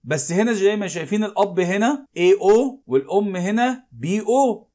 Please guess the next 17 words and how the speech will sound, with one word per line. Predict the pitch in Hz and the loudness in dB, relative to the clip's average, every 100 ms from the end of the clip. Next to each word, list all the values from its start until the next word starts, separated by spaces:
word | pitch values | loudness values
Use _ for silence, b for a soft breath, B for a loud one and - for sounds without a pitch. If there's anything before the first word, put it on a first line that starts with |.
| _ | _
اه، | 131 131 127 127 | -8 -6 -6 -6
مفيش | 131 135 196 | -6 -4 -4
حاجة | - 208 190 | -2 0 0
هنا | 208 202 | -2 -4
في | 180 | -6
الأم | 156 208 208 | -6 -4 -2
مثلًا | 185 214 214 226 226 220 | -2 -2 0 -2 -4 -6
اسمها | - 185 190 | -10 -6 -4
A، | 202 247 220 - _ _ _ _ | -4 -2 -4 -6 _ _ _ _
لا، | 143 180 - _ _ _ _ _ | -6 -6 -6 _ _ _ _ _
ومفيش | 139 208 - | -4 -4 -2
حاجة | 247 240 | 0 0
في | 208 | -2
الأب | 196 220 190 | -2 -2 0
هنا | 185 202 226 | -2 0 -4
اسمها | 208 226 | -2 0
B. | 233 | 0